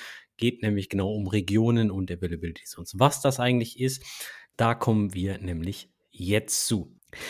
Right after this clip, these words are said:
Die meisten Leute werden jetzt denken, „Oh, wie lang geht die Folge? Zehn Minuten?“ Nee, heute packen wir mal den Sack aus, ja.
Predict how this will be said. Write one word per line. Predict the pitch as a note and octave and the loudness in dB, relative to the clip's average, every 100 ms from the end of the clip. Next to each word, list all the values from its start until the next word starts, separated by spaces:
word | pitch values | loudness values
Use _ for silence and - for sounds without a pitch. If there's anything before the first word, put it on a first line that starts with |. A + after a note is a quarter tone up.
| - - | -6 4
Die | |
meisten | C#3 E3 F3+ | 6 6 8
Leute | E3 E3 D#3 C#3+ - _ _ | 8 10 8 6 -2 _ _
werden | A#2+ B2+ C#3+ C3+ C3+ C3 C3+ - _ _ - | 2 6 8 8 6 4 0 -10 _ _ -2
jetzt | B2+ C3+ - | 2 2 4
denken, | C#3 C#3 B2+ B2+ | 4 4 2 0
„Oh, | - C3 C3+ C3 - - - _ | 4 8 10 10 6 -10 -20 _
wie | A2+ C#3 | 4 4
lang | B2+ B2+ A#2+ | 6 6 6
geht | B2+ | 4
die | A2+ | 2
Folge? | G2 F#2 F2+ | 2 0 0
Zehn | - B2+ | 2 2
Minuten?“ | A#2 B2 D3+ D#3+ D3 - | 4 4 4 2 -2 0
Nee, | A#2+ C#3+ C#3+ G#3 F3 - | 4 6 8 6 2 0
heute | D3+ D#3+ | 2 2
packen | C#3+ E3+ D#3+ | 4 4 6
wir | D3+ | 4
mal | D3 C#3 C3 - - _ - | 6 6 4 0 -20 _ 4
den | C3 C3 | 6 6
Sack | A#2+ G2+ C#3 - - - | 4 2 2 0 -12 -2
aus, | A#2+ D3+ G#3+ - - - | 4 4 4 -2 -6 -4
ja. | A#2 D3 G#3+ | 2 4 2